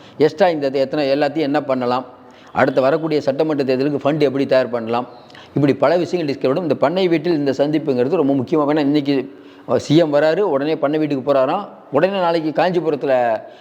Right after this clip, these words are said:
உங்களுக்கு பவள மா-, மாநாடு, தி-, தி மு க மாநாடு, அதுல வேற எக்கச்சக்கமா வர கூட்டம் கூடும் பொழுது, இப்ப கூட்டணி தலைவர்கள் தாண்டி எல்லா கண்களும் இப்ப செந்தில் பாலாஜி அடுத்த மூவ் தான் எதிர்பார்த்துருக்கு. அநேகமா,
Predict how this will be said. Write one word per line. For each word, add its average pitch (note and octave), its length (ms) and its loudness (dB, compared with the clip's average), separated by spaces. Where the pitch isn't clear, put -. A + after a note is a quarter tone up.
உங்களுக்கு C3+ 680 2
பவள D3+ 340 2
மா-, C3 140 -6
மாநாடு, B2+ 540 -2
தி-, D3 160 -2
தி E3 120 0
மு D3+ 100 0
க B2+ 140 0
மாநாடு, C3 500 0
அதுல D#3+ 300 2
வேற F3 240 0
எக்கச்சக்கமா E3+ 340 -2
வர E3 240 2
கூட்டம் D#3 280 -2
கூடும் C#3+ 220 0
பொழுது, B2+ 520 0
இப்ப A2+ 200 0
கூட்டணி F#3 380 0
தலைவர்கள் E3+ 420 0
தாண்டி F3+ 360 0
எல்லா D3+ 360 2
கண்களும் E3+ 420 -4
இப்ப C#3+ 180 -6
செந்தில் D#3 300 -2
பாலாஜி C#3 320 2
அடுத்த C#3 280 0
மூவ் C#3+ 180 0
தான் C#3+ 120 2
எதிர்பார்த்துருக்கு. C3+ 540 0
அநேகமா, C#3+ 440 -2